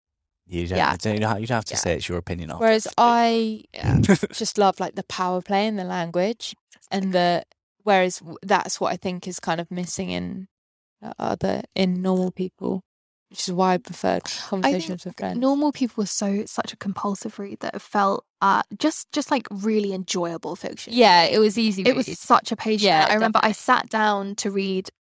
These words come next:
Speaker 2: like, 'cause it was a course book when I was on my, my
Speaker 3: Was it?
Speaker 2: course. Yeah.
Speaker 1: Really?
Speaker 2: 'Cause it was on a c-, 'cause there was a, a module called Writing Now, and it had just come out.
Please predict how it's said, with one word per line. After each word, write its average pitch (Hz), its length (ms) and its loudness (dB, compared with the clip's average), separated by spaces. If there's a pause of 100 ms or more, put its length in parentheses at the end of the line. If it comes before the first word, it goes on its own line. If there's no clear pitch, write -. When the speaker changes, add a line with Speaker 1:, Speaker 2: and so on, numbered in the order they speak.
(160)
Speaker 2:
like, - 360 -6 (340)
'cause 214 140 -2
it 247 60 2
was 208 100 0
a 202 40 -8
course - 340 -2
book - 300 -4
when 214 80 -6
I 208 120 -2
was 202 100 -2
on 202 80 -6
my, 190 180 -6
my 190 60 -12 (300)
Speaker 3:
Was - 160 -2
it? - 120 10
Speaker 2:
course. 339 280 2
Yeah. 240 260 4
Speaker 1:
Really? 90 460 4
Speaker 2:
'Cause 233 140 2
it 247 80 4
was 240 160 2
on 240 120 4
a 220 120 0
c-, - 100 -14 (220)
'cause 220 180 -2
there 220 100 4
was 214 120 -2
a, 214 140 0
a 214 40 0
module 214 240 2
called 202 220 -2
Writing 202 400 0
Now, 196 240 0
and 190 100 -6
it - 40 -6
had - 120 -8
just - 220 -6
come 202 140 -10
out. - 260 -10